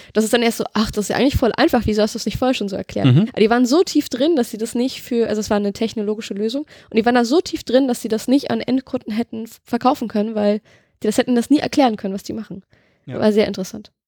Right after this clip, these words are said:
Speaker 1: Ja. Deswegen, das ist, äh, sehr wichtig. Und, ähm, ein optionaler vierter Durchlauf wäre, ähm, vor allem wenn ihr das sehr professionell haben wollt, eure Webseite, holt euch einen professionellen Berater. Also entweder ein, äh,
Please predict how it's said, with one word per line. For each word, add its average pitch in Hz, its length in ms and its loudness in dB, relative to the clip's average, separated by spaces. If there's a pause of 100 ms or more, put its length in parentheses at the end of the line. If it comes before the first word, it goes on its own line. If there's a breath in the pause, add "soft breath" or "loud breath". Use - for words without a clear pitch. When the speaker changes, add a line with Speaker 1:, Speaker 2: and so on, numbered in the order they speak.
(120)
Speaker 1:
Ja. 214 80 -10 (800)
Deswegen, 247 320 4
das 220 160 0
ist, - 180 -6
äh, 196 160 -2
sehr 190 140 -2
wichtig. - 300 -16 (480 loud breath)
Und, 220 280 2
ähm, 208 500 0 (180)
ein 208 140 2
optionaler 214 540 2
vierter 262 420 2
Durchlauf 254 520 -2
wäre, 262 500 2 (100)
ähm, 208 300 0
vor - 180 -4
allem 220 160 4
wenn 226 80 2
ihr 220 100 2
das 196 200 -2
sehr 220 160 2
professionell 208 720 0 (160)
haben 196 180 -2
wollt, 185 160 -4
eure 190 220 -10
Webseite, - 420 -6 (340 loud breath)
holt 254 120 4
euch 226 160 2
einen 208 80 -4
professionellen 202 540 0
Berater. 185 520 -2 (180)
Also 185 160 0
entweder 202 440 2
ein, 185 360 0
äh, 185 280 -4